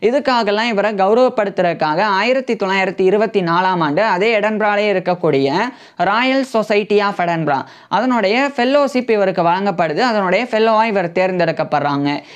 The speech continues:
இதுக்கு நான்கு நபர்கள் ப்ரொபோசர்ஸா இருந்து காரணமா இருந்தாங்க. ஒருத்தர் சர் வில்லியம் ரைட் ஸ்மித் அப்படின்றவர், இன்னொருத்தர் வந்து ஃப்ரெடரிக் ஆர்ஃபன்பவர் அப்படின்றவர், இன்னொருத்தர் ஜேம்ஸ் ரிட்ச்சி,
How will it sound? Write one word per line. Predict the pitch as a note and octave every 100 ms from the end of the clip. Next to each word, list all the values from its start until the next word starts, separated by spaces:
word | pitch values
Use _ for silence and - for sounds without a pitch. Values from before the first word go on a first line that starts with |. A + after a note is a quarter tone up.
| -
இதுக்கு | A3 C4
நான்கு | A3+ G3+ B3 B3
நபர்கள் | A3 A3 A#3+ C4 C4
ப்ரொபோசர்ஸா | G#3+ A3 A#3 A3+ A3 G#3 G#3+
இருந்து | F#3 D#3+ E3 A#3+
காரணமா | G#3 F#3 F#3 F3+ E3+
இருந்தாங்க. | D#3 C#3+ C#3+ C#3+ D3 - - -
ஒருத்தர் | G#3 B3+ C4 C4
சர் | A#3 G3
வில்லியம் | G3 A#3 B3 A#3+
ரைட் | G3+ G3 G3
ஸ்மித் | F#3+ F#3
அப்படின்றவர், | F#3 E3 E3 D#3 E3+ A#3
இன்னொருத்தர் | A3 A#3+ A#3 A3 G3
வந்து | E3+ G3+
ஃப்ரெடரிக் | B3+ G#3+ G#3+ A#3 A#3+ G3 F#3+
ஆர்ஃபன்பவர் | F#3+ G3+ F#3+ F3 F3 E3+
அப்படின்றவர், | D#3+ D#3+ D3+ D3 E3+ C4+ - -
இன்னொருத்தர் | - A#3 C4 B3 C4 G#3+ G3
ஜேம்ஸ் | A3+ B3 A3+
ரிட்ச்சி, | F#3+ F3 E3 A#3+